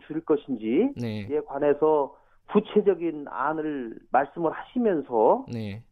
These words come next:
Speaker 1: 그, 어, 안을 말씀을 하셔야지 그나마, 아, 좀 진정성이, 예, 보여진다라고 보여질, 예,
Speaker 2: 음.
Speaker 1: 판단할 것 같습니다.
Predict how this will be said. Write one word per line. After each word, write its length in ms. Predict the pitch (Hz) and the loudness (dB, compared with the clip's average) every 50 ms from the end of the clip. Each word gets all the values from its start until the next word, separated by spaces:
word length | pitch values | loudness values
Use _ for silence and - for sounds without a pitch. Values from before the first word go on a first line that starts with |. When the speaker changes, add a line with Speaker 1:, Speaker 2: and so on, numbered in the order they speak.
| _ | _
Speaker 1:
그, 200 | - 180 180 175 - - - | -6 -2 0 0 0 -2 0
어, 80 | - 135 | 2 4
안을 840 | 139 127 117 - 123 139 147 151 151 147 147 139 131 123 117 113 - | 4 4 4 4 4 4 4 2 0 0 0 0 0 -2 -4 -4 -2
말씀을 340 | - 135 135 - - 151 139 | -2 -2 -2 -4 -4 -4 -4
하셔야지 600 | 135 - - - 190 175 151 131 127 131 147 143 135 | -4 -6 -4 0 4 4 4 4 4 0 -2 -4 -6
그나마, 600 | - - 147 165 165 151 151 151 147 139 123 113 - _ _ _ _ _ _ _ - | -2 2 4 4 4 4 4 2 2 2 0 -2 -6 _ _ _ _ _ _ _ 0
아, 460 | - 123 131 131 127 123 113 107 - - - - | 4 4 6 6 6 6 4 2 0 -2 -8 -12
좀 120 | 147 139 - | -12 -12 -6
진정성이, 960 | - 180 180 180 175 185 170 - - - 165 143 143 135 131 120 117 107 - - - | 0 2 4 4 4 4 2 0 -2 -2 -2 -2 -2 -2 -4 -4 -6 -8 -8 -4 -4
예, 60 | 123 | -4
보여진다라고 720 | 120 - 147 147 147 143 131 127 123 110 110 104 101 104 - | 0 4 4 4 4 4 2 0 0 0 0 0 -2 -6 -4
보여질, 320 | - 131 123 107 107 98 - _ _ _ _ - - | -2 -2 -2 -2 -6 -12 -16 _ _ _ _ -10 -8
예, 60 | - | -6
Speaker 2:
음. 420 | 123 123 123 123 123 123 120 120 120 | -6 -6 -8 -12 -12 -12 -14 -14 -12
Speaker 1:
판단할 360 | - - 196 185 180 160 - | -10 -2 0 2 2 2 2
것 60 | - | 0
같습니다. 500 | 110 107 - - - - - - - - | -2 -2 -2 -6 -10 -10 -10 -12 -18 -20